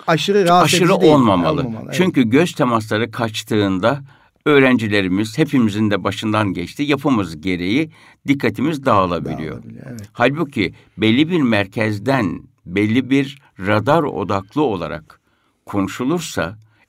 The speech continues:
Speaker 2: etkisi çok fazla ve özellikle katılan eğitimci hocalarımızdan bize geri dönüşler, "Hocam biz artık derslerde bağırmayı bıraktık."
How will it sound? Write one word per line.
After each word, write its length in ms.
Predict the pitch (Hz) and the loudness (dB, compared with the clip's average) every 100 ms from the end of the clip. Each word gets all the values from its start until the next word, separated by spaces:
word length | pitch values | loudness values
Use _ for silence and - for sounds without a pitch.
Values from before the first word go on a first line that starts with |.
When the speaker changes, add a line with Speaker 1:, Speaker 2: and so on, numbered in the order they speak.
| - | -6
Speaker 2:
etkisi 420 | 120 - 117 110 | -6 -6 -10 -10
çok 240 | - 117 | -8 -8
fazla 500 | - 139 131 127 139 139 - _ - | -2 -2 -2 -2 -2 -4 -16 _ -4
ve 140 | 110 - | -2 0
özellikle 800 | 110 104 123 123 175 - 95 - _ | -2 -2 -4 -2 -6 -2 -4 -4 _
katılan 720 | - 95 110 113 139 95 107 - - | -10 -8 -2 2 2 0 -6 -8 -2
eğitimci 480 | 104 107 120 117 | 0 2 2 2
hocalarımızdan 1080 | 165 110 101 104 98 98 101 104 92 135 101 | 0 -2 -2 0 2 0 0 -2 0 0 0
bize 200 | 107 123 | 0 -2
geri 300 | 92 92 80 | 0 -4 -4
dönüşler, 500 | 87 85 - 123 139 139 - - _ | -6 -6 -4 -2 -4 -6 -20 -20 _
"Hocam 440 | - 131 120 90 | -2 2 2 0
biz 140 | 147 135 | -2 -4
artık 360 | 87 - 98 | -4 -6 -8
derslerde 600 | - 113 110 92 87 95 | -4 -4 -2 -4 -2 -4
bağırmayı 640 | 92 98 98 92 82 78 82 | 0 0 0 -2 -6 -10 -6
bıraktık." 560 | 110 110 110 139 - | -6 -6 -8 -10 -12